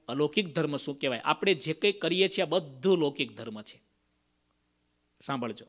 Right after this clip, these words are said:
આપણે જે કંઈ કરીએ છીએ આ બધું શું છે? લૌકિક ધર્મ છે. એમાં ભગવાનનો સંબંધ થાય તો એ શું બની જાય? અલૌકિક બની જાય. આટલું યાદ રાખજો. લૌકિક ધર્મનું ફળ શું છે?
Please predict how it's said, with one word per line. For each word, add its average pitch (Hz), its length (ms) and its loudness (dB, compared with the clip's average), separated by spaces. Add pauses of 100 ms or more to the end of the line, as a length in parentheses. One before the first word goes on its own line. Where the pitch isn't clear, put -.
આપણે 170 260 4
જે 139 180 -2
કંઈ 190 160 4
કરીએ 208 300 6
છીએ - 320 -4 (320)
આ - 60 -4
બધું 160 360 6
શું 196 180 -2
છે? 202 200 2 (1000)
લૌકિક 127 400 -8
ધર્મ - 280 -16
છે. - 140 -20 (920)
એમાં 156 200 2
ભગવાનનો 175 540 4
સંબંધ 151 420 -2
થાય 131 320 -8 (800)
તો 135 60 -2
એ 139 40 2
શું 160 180 -2
બની 165 180 4
જાય? 170 220 6 (680)
અલૌકિક 117 400 -10
બની - 160 -20
જાય. - 260 -20
આટલું 143 280 -2
યાદ 117 200 2
રાખજો. - 340 -14 (1120)
લૌકિક 151 360 2
ધર્મનું 196 340 4
ફળ 190 260 4
શું 214 220 -2
છે? 214 180 -6